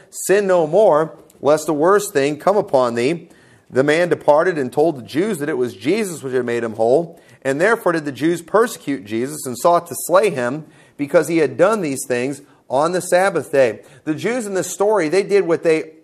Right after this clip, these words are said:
what they always did, and what people like them still do today. They attack the liberty that comes from Christ, didn't they?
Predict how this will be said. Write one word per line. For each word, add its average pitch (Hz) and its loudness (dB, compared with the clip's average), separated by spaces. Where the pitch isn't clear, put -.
what 139 -2
they 147 2
always 160 0
did, 117 2
and 147 -4
what 156 0
people 180 -2
like 175 -2
them 147 2
still 220 4
do 196 -4
today. 147 2
They 143 2
attack 175 0
the 151 -6
liberty 135 -2
that 110 -12
comes 120 -4
from 113 -12
Christ, 110 -2
didn't 101 -6
they? 95 -18